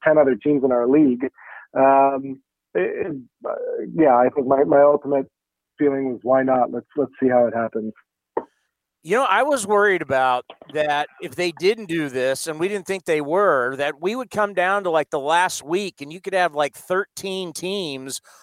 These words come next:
Speaker 2: all vying for the postseason. Then we, we were gonna have to get into all these scenarios and tiebreakers and all that. I,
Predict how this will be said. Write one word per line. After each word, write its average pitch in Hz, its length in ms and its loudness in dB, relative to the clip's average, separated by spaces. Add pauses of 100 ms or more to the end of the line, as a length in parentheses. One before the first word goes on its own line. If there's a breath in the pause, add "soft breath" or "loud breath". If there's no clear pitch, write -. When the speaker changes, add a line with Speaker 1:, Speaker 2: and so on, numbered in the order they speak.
(200 soft breath)
Speaker 2:
all 185 240 8
vying 185 320 2
for 180 120 -4
the 151 80 -4
postseason. 160 840 0
Then 196 200 0
we, 190 160 2
we 180 140 0
were 170 80 2
gonna 165 140 -2
have 156 100 0
to 160 100 -16
get 160 140 -6
into 160 180 0
all 160 220 4
these 151 320 -4 (320 soft breath)
scenarios 180 920 2
and 139 160 -12
tiebreakers 175 880 2
and 165 80 -2
all 170 160 4
that. 170 160 4
I, 170 100 0